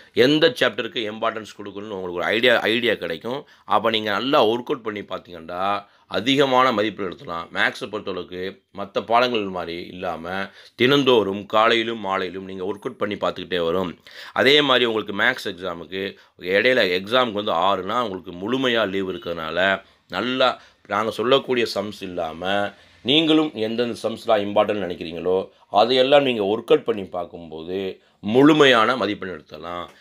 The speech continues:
இந்த வீடியோவோட லிங்க்ல வந்து நாங்க வந்து இம்பார்ட்டன்ட் சம்ஸ் எதெல்லாம் படிக்கணும், எக்ஸர்சைஸ் சம்ஸ் எதெல்லாம் நீங்க படிக்கணும், மேத்ஸ்ல எதெல்லாம் இம்பார்ட்டன்ட் டூ மார்க்ஸ், ஒன் மார்க்ஸ், ஃபைவ் மார்க்ஸ் தனி பி டி எஃப் ஆ கொடுத்துறோம். இப்ப நாங்க சொல்லக்கூடிய டீட்டெயிலையும் பி டி எஃப் ஆ கொடுத்துறோம்.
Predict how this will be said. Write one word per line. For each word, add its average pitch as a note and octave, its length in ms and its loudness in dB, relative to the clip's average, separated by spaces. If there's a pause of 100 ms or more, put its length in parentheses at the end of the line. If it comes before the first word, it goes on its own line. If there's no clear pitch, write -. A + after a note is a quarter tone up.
(160)
இந்த A#2+ 200 0
வீடியோவோட C3 440 6
லிங்க்ல A2 360 -4
வந்து F2+ 440 -4 (180)
நாங்க G#2+ 260 2
வந்து G#2 220 -2
இம்பார்ட்டன்ட் A#2 600 0
சம்ஸ் F#2+ 280 -6
எதெல்லாம் A2+ 380 2
படிக்கணும், F2+ 520 -6 (280)
எக்ஸர்சைஸ் D3 560 0
சம்ஸ் A#2+ 320 -4
எதெல்லாம் G2 420 0
நீங்க G2 200 -4
படிக்கணும், F2 760 -6 (340)
மேத்ஸ்ல C#3+ 500 0
எதெல்லாம் G#2+ 380 0
இம்பார்ட்டன்ட் G#2 640 -8
டூ G#2+ 180 -6
மார்க்ஸ், G2+ 340 -6
ஒன் F#2+ 220 -8
மார்க்ஸ், G#2 420 -4
ஃபைவ் G2 100 0
மார்க்ஸ் F#2+ 400 -4
தனி G#2+ 300 -2
பி G#2+ 140 -4
டி G2+ 80 0
எஃப் G2 160 -4
ஆ F2+ 40 -2
கொடுத்துறோம். F2+ 600 -4 (340)
இப்ப G#2+ 260 0
நாங்க A#2 220 4
சொல்லக்கூடிய C3 520 2
டீட்டெயிலையும் A2 540 -4
பி G2 100 -10
டி F#2+ 100 -8
எஃப் F#2 120 -10
ஆ F#2 40 -4
கொடுத்துறோம். F2 580 -8